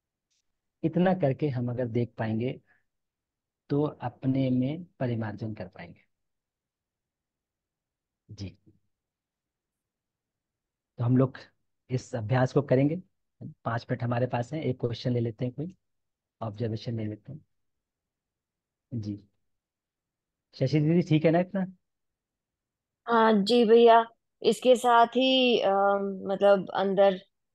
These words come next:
Speaker 2: काम चलने लगा और, अम, मतलब अभी से ही, अ, कई सवाल भी उठ खड़े हैं। लेकिन या तो मैं उनको कल, अ, रखती हूँ, आज मैं और उस पे थोड़ा सा अपना, अ, ध्यान देती हूँ और उस पे विचार करती हूँ।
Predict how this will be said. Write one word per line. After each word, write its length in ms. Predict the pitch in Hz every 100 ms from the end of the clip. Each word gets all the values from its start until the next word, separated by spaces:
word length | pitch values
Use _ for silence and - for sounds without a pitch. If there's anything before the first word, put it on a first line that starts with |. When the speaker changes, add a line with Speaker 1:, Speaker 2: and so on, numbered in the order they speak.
| -
Speaker 2:
काम 260 | 196 202 208
चलने 380 | 214 190 196
लगा 300 | 196 190 180 214
और, 180 | 214 202 165 -
अम, 360 | 170 170 170 170 170 180
मतलब 240 | 175 180
अभी 380 | 151 175 196 214
से 120 | 196
ही, 320 | 208 202 208 196 - _ _ -
अ, 240 | 165 175 175
कई 180 | 196 196
सवाल 420 | 202 185 180 180
भी 120 | 180
उठ 180 | 202 185
खड़े 320 | - 190 175
हैं। 180 | 175 170 - _ _ _ -
लेकिन 520 | 175 180 185 185 180
या 280 | 180 180 165
तो 180 | 180 190
मैं 140 | 196
उनको 300 | 190 190 202
कल, 340 | 175 180 208 202
अ, 20 | 165 180 180 175 160
रखती 340 | 180 - 214 220
हूँ, 200 | 214 170
आज 280 | 165 170 165
मैं 180 | 180 180
और 320 | - 160 170
उस 160 | 170 -
पे 140 | 180
थोड़ा 300 | 175 170 165
सा 200 | 160 160 - _ _ _
अपना, 520 | - 160 160 160 165 _ _ _ _
अ, 80 | - 160 156 156 - -
ध्यान 340 | 170 185 175
देती 280 | 175 170 170
हूँ 300 | 175 180 170
और 120 | 165
उस 140 | 160 -
पे 140 | 165
विचार 380 | 156 151 - -
करती 280 | - - -
हूँ। 100 | -